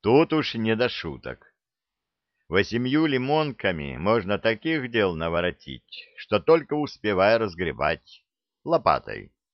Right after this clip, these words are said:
Очень полезная в хозяйстве штука эта Ф один. Мы их по весу брали столько же, сколько брали патронов. Удобные в применении и страшные в обращении, особенно в ближнем бою.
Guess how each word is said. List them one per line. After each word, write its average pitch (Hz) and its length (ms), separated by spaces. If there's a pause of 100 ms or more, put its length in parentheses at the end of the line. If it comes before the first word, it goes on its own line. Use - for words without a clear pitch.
(920)
Очень 139 540
полезная 104 640
в - 20
хозяйстве 92 640
штука - 480
эта 80 360 (100)
Ф - 160
один. 76 440 (840)
Мы 147 200
их 143 420
по 143 120
весу 107 380
брали 107 380
столько 156 480
же, 78 160
сколько 139 360
брали 95 360
патронов. 64 560 (840)
Удобные 104 680
в 82 100
применении 143 760 (240)
и 107 100
страшные 110 800
в 95 60
обращении, 64 720 (480)
особенно 143 720
в 87 140
ближнем 90 560
бою. 64 360